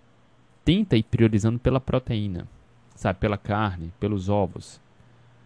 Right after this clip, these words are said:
Porque quando você começa pela proteína, ela vai ajudando na saciedade. Nada sacia tanto quanto proteína.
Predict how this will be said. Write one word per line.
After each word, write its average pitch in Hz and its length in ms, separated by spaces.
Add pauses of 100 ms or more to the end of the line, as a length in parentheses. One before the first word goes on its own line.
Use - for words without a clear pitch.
(180)
Porque - 180
quando 165 160
você 151 180
começa 135 420
pela 98 220
proteína, 95 680 (240)
ela 117 180
vai 123 180 (440)
ajudando 123 640
na 104 200
saciedade. 92 640 (120)
Nada 123 520
sacia 107 440 (100)
tanto 143 260
quanto 123 400
proteína. 92 580